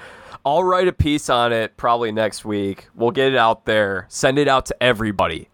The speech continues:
We'll send it to everybody. We get this thing out there.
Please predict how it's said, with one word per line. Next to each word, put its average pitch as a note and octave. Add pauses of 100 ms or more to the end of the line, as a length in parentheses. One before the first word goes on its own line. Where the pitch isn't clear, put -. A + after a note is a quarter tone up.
(280)
We'll -
send C#3
it C#3
to C#3
everybody. A2+
We G2+
get B2
this -
thing A#2+
out G#2+
there. F#2+